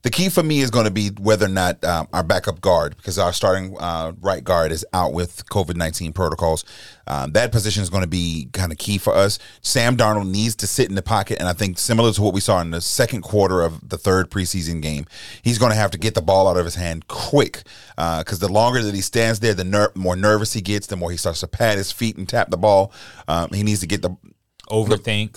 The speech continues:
Speaker 1: Exactly. He needs to get the ball out of his hands quickly, get it to the playmakers, and let them get out. So I'm gonna say Panthers big in this one because they have defensive line deficiencies on the New York side.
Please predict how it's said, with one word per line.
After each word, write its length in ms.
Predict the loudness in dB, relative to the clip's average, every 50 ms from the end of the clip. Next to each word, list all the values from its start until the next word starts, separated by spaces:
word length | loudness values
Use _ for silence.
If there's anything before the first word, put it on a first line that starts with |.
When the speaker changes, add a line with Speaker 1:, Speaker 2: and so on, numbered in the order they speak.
| -12 _ -6
Speaker 1:
Exactly. 640 | -4 -4 -2 0 0 2 2 0 -2 -4 -6 -6
He 80 | -2 0
needs 140 | 0 0 0
to 40 | -2
get 80 | -4
the 80 | -2 2
ball 220 | 4 4 4 6
out 100 | 4 2
of 60 | 2
his 100 | -2 -2
hands 260 | -2 -2 0 -2 -2 -2
quickly, 320 | 0 0 0 0 0 -2
get 200 | 0 0 -2 -2
it 60 | -2
to 100 | -4 -4
the 80 | -6 -4
playmakers, 580 | -2 0 0 0 0 0 0 0 -2 -4 -4 -6 -14 -18 -20 -16 -8 -4
and 140 | -2 0 0
let 140 | 0 0
them 100 | -2 -4
get 180 | -4 -2 -2 -2
out. 160 | -2 -2 -2
So 160 | -2 0 2
I'm 220 | 2 2 2 2 2
gonna 180 | 2 2 2
say 240 | 0 -2 -2 -4 -4
Panthers 460 | -4 -2 -2 0 0 0 -2 -6 -6
big 280 | -4 -2 -2 0 0 0
in 80 | -2 -2
this 200 | -2 -4 -4 -4
one 100 | -6 -6
because 220 | -6 -6 -6 -4
they 80 | 0 2
have 220 | 2 2 2 0
defensive 360 | -4 -8 -6 -8 -10 -8 -4 -2
line 220 | 0 0 0 -2
deficiencies 640 | -4 -4 -4 -4 -4 -4 -6 -4 -4 -2 -4 -4 -8 -14 -20 -20 -10 -4 -2
on 140 | -2 0 0
the 40 | 0
New 120 | 0 0
York 240 | 2 4 2 2 2
side. 320 | 2 2 2 2 2 0